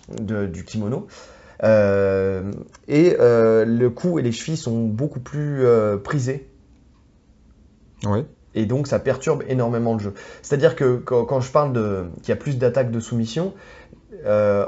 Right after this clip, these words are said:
Speaker 1: en no-gi, bon, c'est valable en gi aussi, hein, mais, euh, les, les attaques de soumission servent à créer du jeu. Quand t'attaques une cheville, c'est pas forcément pour la finaliser.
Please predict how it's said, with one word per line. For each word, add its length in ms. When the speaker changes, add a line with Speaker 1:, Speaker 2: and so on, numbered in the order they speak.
Speaker 1:
en 140
no-gi, 400
bon, 280
c'est 140
valable 260
en 100
gi 120
aussi, 240
hein, 180
mais, 220
euh, 180
les, 180
les 220
attaques 220
de 80
soumission 340
servent 220
à 60
créer 240
du 120
jeu. 160
Quand 120
t'attaques 300
une 100
cheville, 340
c'est 140
pas 120
forcément 420
pour 160
la 80
finaliser. 640